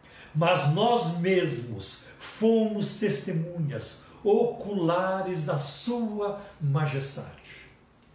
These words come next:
Sim, eles tinham sido testemunhas da sua vergonha, da sua dor,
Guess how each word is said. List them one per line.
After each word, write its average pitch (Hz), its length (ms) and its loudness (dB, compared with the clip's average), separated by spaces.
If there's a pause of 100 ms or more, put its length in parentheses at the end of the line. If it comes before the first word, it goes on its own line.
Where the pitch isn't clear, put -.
(280)
Sim, 196 640 0
eles - 240 2
tinham 233 200 -4
sido 226 520 -6 (320)
testemunhas 196 800 2
da 165 100 2
sua 202 280 0
vergonha, 170 640 -2
da 170 140 2
sua 208 260 -2
dor, 165 440 -4